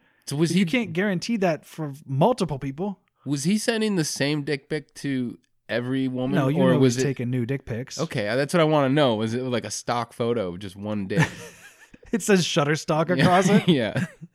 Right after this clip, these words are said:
Speaker 2: <laughs> He sent out some dick pic stock photos. Dude, that's a hilarious idea for a website. Stock,
Speaker 1: Mm,
Speaker 2: stock dick
Speaker 1: stock
Speaker 2: pic
Speaker 1: dick
Speaker 2: photos.
Speaker 1: pics.
Speaker 2: Uh, do you, you, you don't have time to take your own dick pic?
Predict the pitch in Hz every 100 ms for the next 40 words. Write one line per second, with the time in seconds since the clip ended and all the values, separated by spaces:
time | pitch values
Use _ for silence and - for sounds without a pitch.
0 | _ - - - _ _ _ _ 135 -
1 | 180 - 202 _ - 214 - 262 233 -
2 | 233 175 208 202 220 - 220 190 - 180
3 | 165 190 - - 190 - - - 156 160
4 | - 175 180 185 - - - - - -
5 | 156 160 139 160 185 151 127 127 135 135
6 | 135 120 120 123 110 113 113 117 - 101
7 | - _ _ _ _ _ _ _ _ _
8 | _ _ _ - - 143 123 110 107 -
9 | 131 135 - 117 120 135 - 127 117 113
10 | 98 82 - - - _ - 107 - -
11 | 107 107 143 190 175 135 175 196 131 202
12 | 226 160 135 120 143 147 123 127 151 107
13 | 139 208 117 113 143 131 -